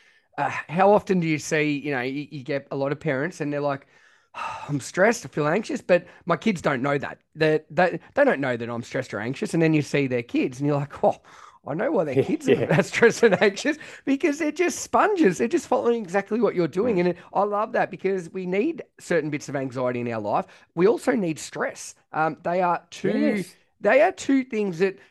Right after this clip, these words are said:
Speaker 1: you can never stamp out, and you don't want to, because that's how we overcome things. That's how we challenge
Speaker 2: Yes.
Speaker 1: ourselves. You know, like, so what, from these workshops, you said they were both different. I'm like, again, I'm,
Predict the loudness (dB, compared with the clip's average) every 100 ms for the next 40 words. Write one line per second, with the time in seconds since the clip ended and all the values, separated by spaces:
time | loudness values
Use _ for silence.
0 | _ -8 -6 -6 -2 0 -2 -4 -4 -4
1 | -2 -4 -2 -2 -2 -2 -2 -4 -4 -6
2 | -6 -8 -10 0 0 0 -10 _ _ -4
3 | -2 0 0 2 0 0 2 4 2 -2
4 | -6 -6 -2 -2 -2 -6 -8 -8 -2 -2
5 | -2 -4 -2 2 2 0 -14 -10 -10 -6
6 | -4 -2 2 2 2 0 0 0 0 -6
7 | _ _ 0 0 2 0 0 -10 _ 0
8 | 0 2 0 0 -8 -20 -6 -2 0 -2
9 | 2 2 2 0 -8 -6 -12 -6 -4 -2
10 | 0 2 0 2 -2 0 -4 -6 -10 _
11 | -10 -8 -10 -8 -6 -6 -6 -8